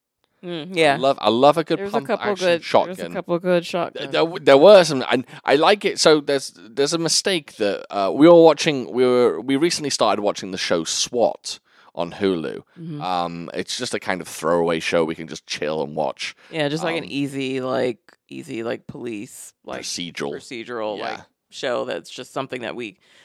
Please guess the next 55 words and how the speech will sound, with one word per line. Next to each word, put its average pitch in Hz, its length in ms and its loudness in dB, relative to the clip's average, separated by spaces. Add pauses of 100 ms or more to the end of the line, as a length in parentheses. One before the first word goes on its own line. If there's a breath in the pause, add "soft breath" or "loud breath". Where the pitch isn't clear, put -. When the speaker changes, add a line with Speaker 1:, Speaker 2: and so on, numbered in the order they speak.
(120)
Speaker 1:
we 196 80 -6
don't 175 100 0
have 165 140 0
to, 151 60 -10
you 202 100 2
don't 240 140 2
have 214 280 0
to 160 140 -2
really 143 300 0
put 139 200 -8
a 127 60 -4
whole 127 260 -2
lot 117 180 -2
into 123 380 -8
Speaker 2:
No, 170 160 -8
Speaker 1:
<laughs> - 80 -8
Speaker 2:
you 226 180 -4
can - 80 0
Speaker 1:
into - 40 2
Speaker 2:
look 170 120 4
at 156 60 -2
your 139 100 0
Speaker 1:
watching 117 100 0
Speaker 2:
phone 104 260 2
Speaker 1:
it. - 20 -6
Speaker 2:
while 90 180 0
watching 87 280 -4
Speaker 1:
It's 85 100 -8
Speaker 2:
it, 101 80 -8
Speaker 1:
an - 40 -16
Speaker 2:
put 107 120 -4
it 98 60 -4
Speaker 1:
e-, - 20 -6
Speaker 2:
that 87 140 0
Speaker 1:
it's 80 80 -4
just 214 160 -2
Speaker 2:
way. 196 60 -6
Speaker 1:
an 170 60 -6
easy 135 400 -6
watch. - 520 -8
Speaker 2:
Yeah, 107 200 -4
but 165 480 4
Speaker 1:
Entertaining, 269 400 -8
though. - 220 -12
Speaker 2:
they, 143 360 2
yeah, - 200 4
yeah, 127 320 0
sure. 107 440 2
Shama-, 131 460 0
Shama-, - 300 -10
Shama-, - 260 -10
Speaker 1:
Shamar 165 300 2
Moore. 147 240 -2 (100)
Speaker 2:
Sh-, - 220 0
Shmore? 156 320 4